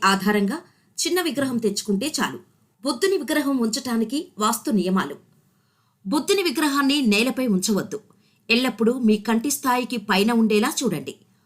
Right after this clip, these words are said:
బుద్ధుని విగ్రహాన్ని రిఫ్రిజిరేటర్లు లేదా ఇతర పెద్ద ఉపకరణాల దగ్గర ఎప్పుడూ ఉంచకూడదు. పెద్ద వస్తువులు సానుకూల వైబ్స్‌ను అడ్డుకుంటాయి.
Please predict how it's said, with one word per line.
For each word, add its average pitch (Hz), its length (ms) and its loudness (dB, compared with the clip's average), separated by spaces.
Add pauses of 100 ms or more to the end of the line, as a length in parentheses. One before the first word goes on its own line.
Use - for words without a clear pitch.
(300)
బుద్ధుని 262 360 0
విగ్రహాన్ని 269 580 -2 (340)
రిఫ్రిజిరేటర్లు 262 760 0 (180)
లేదా 208 280 4 (220)
ఇతర 254 220 -2
పెద్ద 226 280 -2
ఉపకరణాల 262 600 0
దగ్గర 220 300 0 (280)
ఎప్పుడూ 226 320 0
ఉంచకూడదు. 208 560 -4 (540)
పెద్ద 240 220 2
వస్తువులు 240 480 0 (120)
సానుకూల 294 580 2
వైబ్స్‌ను 226 500 0 (120)
అడ్డుకుంటాయి. 202 560 -2